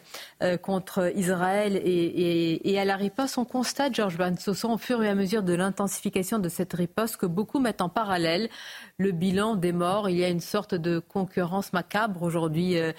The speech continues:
euh, des, des bilans, victimes des attaques terroristes du Hamas et, et victimes, euh,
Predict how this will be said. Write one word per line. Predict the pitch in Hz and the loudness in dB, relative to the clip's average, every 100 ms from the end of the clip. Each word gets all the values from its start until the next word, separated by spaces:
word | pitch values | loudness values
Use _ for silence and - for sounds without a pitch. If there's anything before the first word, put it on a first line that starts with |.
| - - - | -10 -14 -4
euh, | 170 | -2
des, | 151 175 165 | 2 2 2
des | 147 170 | 0 0
bilans, | 165 170 170 208 | 2 2 2 0
victimes | 170 196 - - 226 202 160 156 - - | -2 -2 -2 0 2 2 0 -2 -4 -2
des | 175 | 0
attaques | 185 202 196 | 0 -2 -2
terroristes | 214 185 185 196 185 185 | 0 2 2 2 0 -2
du | 190 | 0
Hamas | 175 185 226 - | 0 0 -2 0
et, | 190 180 | 0 0
et | 190 | 0
victimes, | 185 - - 247 208 | 0 -2 -2 0 2
euh, | 175 170 | 2 0